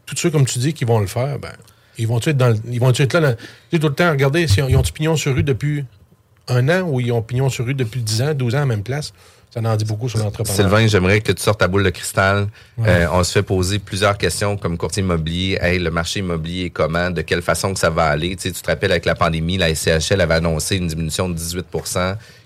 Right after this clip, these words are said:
Speaker 2: qui finalement, c'est complètement l'inverse qui s'est passé. Euh, selon toi, là, tu sais, le marché des matériaux de la construction va s'en aller où dans la prochaine année, avec des taux d'intérêt qui augmentent, avec, euh, l'inflation qui augmente, avec l'accessibilité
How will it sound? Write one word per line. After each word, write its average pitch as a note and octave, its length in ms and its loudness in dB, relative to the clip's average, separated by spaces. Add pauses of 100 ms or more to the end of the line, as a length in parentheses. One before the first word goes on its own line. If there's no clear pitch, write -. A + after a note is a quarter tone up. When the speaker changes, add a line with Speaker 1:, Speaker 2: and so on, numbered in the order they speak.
Speaker 2:
qui - 80 -12
finalement, F2+ 560 2
c'est - 180 -4 (140)
complètement F#2 560 -2
l'inverse E2 460 -2
qui - 100 -8
s'est E2 100 -4
passé. F2+ 560 0 (460)
Euh, E2 380 6
selon F#2+ 340 2
toi, G#2+ 240 2
là, F#2+ 180 4
tu F2 120 -6
sais, G#2+ 80 0
le F#2 120 4
marché F2 380 2
des A2 80 0
matériaux F#2 560 0
de F2+ 80 -2
la D2+ 100 2
construction F#2 960 -2 (440)
va E2+ 140 2
s'en F2 200 0
aller G2 480 0 (760)
où B2+ 180 4 (200)
dans E2 120 2
la E2 100 4
prochaine F#2 280 0
année, F#2+ 280 2
avec D#2+ 160 0
des D#2+ 120 -2
taux G2 120 -4
d'intérêt F2 380 0
qui F2+ 140 0
augmentent, G2 520 0
avec, D#2+ 340 0
euh, D#2+ 60 2
l'inflation E2 600 0
qui E2+ 160 0
augmente, F2+ 540 0
avec D#2+ 240 0
l'accessibilité G2 1040 -2